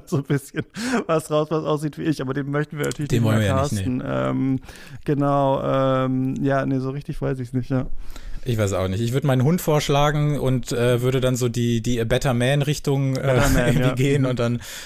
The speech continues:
Speaker 2: äh, Shoutout an, an Otis, falls du zuhörst, der kann mich dann spielen und dann passt das irgendwie schon, ja.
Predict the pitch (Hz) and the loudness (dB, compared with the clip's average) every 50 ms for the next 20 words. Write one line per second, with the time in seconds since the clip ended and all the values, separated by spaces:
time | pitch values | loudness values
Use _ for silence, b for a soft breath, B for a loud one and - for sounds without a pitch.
0 | B B - 113 113 113 110 - - 123 123 123 120 113 107 107 107 110 107 104 | B B -2 0 0 0 0 0 0 2 2 2 0 0 0 -2 -2 -2 -4 -4
1 | 110 107 110 - 123 120 - 120 110 - 113 110 107 - 113 - - 117 110 110 | -4 -6 -4 -4 -4 -2 -2 -2 -2 -2 -4 -4 -4 -6 -8 -4 -2 -2 0 0
2 | 104 - - 101 98 - 113 104 104 98 - 98 92 - - - 104 98 95 90 | -2 -2 -4 -4 -4 -2 -2 -2 -2 -2 -2 -4 -4 -4 -4 -4 -2 -2 -2 -2
3 | 82 90 82 - 92 85 - 87 - 76 120 90 101 156 - - 113 87 80 - | -4 -6 -4 -4 -6 -6 -4 -4 -4 -4 -4 0 0 0 2 0 -2 -2 -2 -4